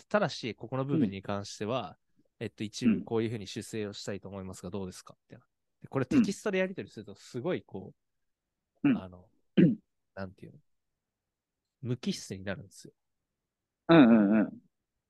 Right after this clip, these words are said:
Speaker 1: で、これに、
Speaker 2: ちょっと、伝わってるかも。
Speaker 1: ちいかわ構文を入れると、すごいハッピーになるのね。
Speaker 2: うん。<laughs> これ
Speaker 1: こちらの、あの、
Speaker 2: うん。
Speaker 1: Aっていう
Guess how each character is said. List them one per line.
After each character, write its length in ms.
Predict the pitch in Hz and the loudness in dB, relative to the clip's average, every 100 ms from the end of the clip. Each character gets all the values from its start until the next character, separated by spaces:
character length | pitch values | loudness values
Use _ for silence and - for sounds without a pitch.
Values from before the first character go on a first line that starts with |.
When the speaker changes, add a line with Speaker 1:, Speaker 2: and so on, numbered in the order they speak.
| _ | _
Speaker 1:
で、 180 | 131 104 - | -10 -10 -6
こ 120 | 160 | -4
れ 120 | 185 | -2
に、 140 | 214 | 2
Speaker 2:
ち 40 | 143 | 2
ょ 40 | |
っ 20 | |
と、 240 | 104 - - _ _ - - | 2 -4 -12 _ _ -20 0
伝 80 | 202 | 2
わ 60 | 175 | 2
っ 40 | |
て 100 | 165 | 0
る 60 | 165 | 0
か 0 | |
も。 0 | |
Speaker 1:
ち 0 | |
い 0 | |
か 160 | 165 | 2
わ 140 | 156 151 | 4 2
構 280 | 170 151 120 | 4 6 6
文 200 | 104 95 | 2 -4
を 60 | |
入 120 | 107 113 | 0 2
れ 80 | |
る 120 | 117 113 | 2 2
と、 320 | 110 101 - _ _ _ | 0 0 -4 _ _ _
す 640 | - - - - 120 95 | -10 -8 -8 6 8 8
ご 220 | - 156 | 6 4
い 40 | 156 | 8
ハ 220 | 185 175 | 8 6
ッ 60 | - _ | 0 _
ピ 100 | 120 | -4
ー 40 | |
に 80 | 98 | -2
な 100 | 98 | -6
る 60 | 95 | -8
の 60 | 92 | -10
ね。 180 | 95 - _ _ _ _ - | -18 -20 _ _ _ _ 10
Speaker 2:
う 80 | 262 | 12
ん。 40 | 226 190 - - - - - - _ _ _ | 12 10 8 6 4 -10 -18 -18 _ _ _
<laughs> 540 | 285 330 311 269 202 - _ - | 6 6 2 -2 -4 -8 _ -12
こ 160 | - | -6
れ 100 | 131 | 0
Speaker 1:
こ 80 | 135 | 4
ち 100 | 131 | 8
ら 140 | 127 123 | 10 10
の、 280 | 117 135 - _ _ _ _ _ _ _ | 6 0 -10 _ _ _ _ _ _ _
あ 120 | 107 | -6
の、 80 | 104 | -2
Speaker 2:
う 20 | |
ん。 40 | 120 | 4
Speaker 1:
A 140 | 117 | 4
っ 20 | |
て 160 | 98 101 | 2 -2
い 160 | 95 | -4
う 80 | 92 | -6